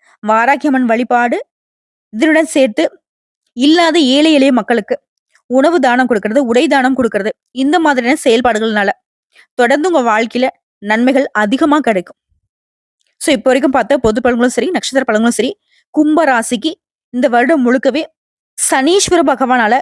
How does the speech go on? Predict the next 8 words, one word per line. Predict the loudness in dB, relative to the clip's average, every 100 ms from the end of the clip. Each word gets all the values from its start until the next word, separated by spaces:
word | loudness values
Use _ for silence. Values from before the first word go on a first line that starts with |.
| -2
கும்ப | -2 0 2
ராசிக்காரர்களுக்கு | 0 -2 -2 0 0 0 -2 -4 -4 _ _ -4
சிறப்பான | 0 0 2 0 2 0 -2
அதிர்ஷ்டமான | -2 -2 -2 0 0 0
வாழ்க்கை | -2 -2 -2
தான் | -2 -2
கிடைக்க | -2 -2 -4
போகுது. | -2 -2